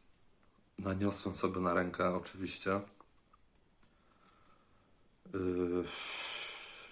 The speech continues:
ja powiem szczerze, że tak czytając tutaj, patrząc na te nazwy tych perfum, raczej ja tego w ogóle nie znam, bo ja, jak wiecie, w niszy nie siedzę.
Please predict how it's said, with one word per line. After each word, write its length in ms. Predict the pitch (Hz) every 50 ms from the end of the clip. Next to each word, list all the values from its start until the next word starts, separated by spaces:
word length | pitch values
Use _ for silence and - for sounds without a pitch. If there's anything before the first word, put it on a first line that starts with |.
| - -
ja 100 | 113 113
powiem 240 | - 131 123 127
szczerze, 300 | 117 - - 120 117 120
że 60 | 113 110
tak 180 | - 101 -
czytając 520 | - - 92 - 107 110 120 120 110 104 -
tutaj, 260 | - - - 101 98
patrząc 400 | - 110 113 - - 113 104 104
na 80 | 104 95
te 480 | - - 95 90 90 87 85 95 101 98 - - - - -
nazwy 480 | - 98 98 104 107 107 107 104 107 101
tych 240 | - 104 98 -
perfum, 560 | - - 95 95 98 - - - 101 101 101 101
raczej 380 | 98 104 104 - - 104 107
ja 80 | 104 92
tego 280 | - - 98 92 95
w 60 | 90 98
ogóle 280 | 98 92 92 92 90
nie 140 | 92 98 92
znam, 380 | 90 - 92 90 85 85 98 104 - -
bo 120 | 104 107
ja, 240 | 107 107 107 110 107 104 - - - - - - -
jak 180 | - 101 92 95
wiecie, 300 | 101 104 104 - 107 98
w 140 | 92 90 92
niszy 440 | 98 101 101 101 - - - 101
nie 120 | 98 95 87
siedzę. 420 | - - 92 87 90 90 101 107